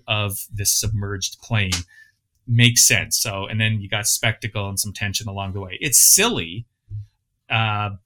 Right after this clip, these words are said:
but, you know, it's sort, it's forward moving, and I, I like that. And the Concorde, I'll just sort of agree with both you guys. It's so silly. It is. It's just, it's beyond. Jaws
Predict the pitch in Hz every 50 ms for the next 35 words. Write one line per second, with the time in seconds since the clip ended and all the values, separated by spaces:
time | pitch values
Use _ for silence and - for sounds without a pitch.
0 | _ - 127 113 - 135 123 120 113 107 101 104 101 - - 131 117 120 120 117
1 | - - - 131 120 120 117 104 104 101 98 95 101 98 98 95 95 92 92 -
2 | - 104 98 95 92 95 95 - 101 90 - - 104 113 - - 147 147 151 120
3 | - 147 135 131 127 120 113 113 117 113 - - - 110 98 98 98 107 101 107
4 | 101 101 101 95 - - 98 95 - 113 113 92 95 - - 120 - - - -
5 | - - - - - - - - 180 165 160 143 123 117 - - - - - -
6 | _ _ _ _ - - - - - - - 151 139 120 110 101 92 87 87 -
7 | _ _ _ 139 123 120 113 110 107 - - - - 131 110 101 - - 117 107
8 | 107 - - _ - 120 98 - _ - 110 110 110 107 104 98 - 143 131 135
9 | 143 143 143 135 123 104 104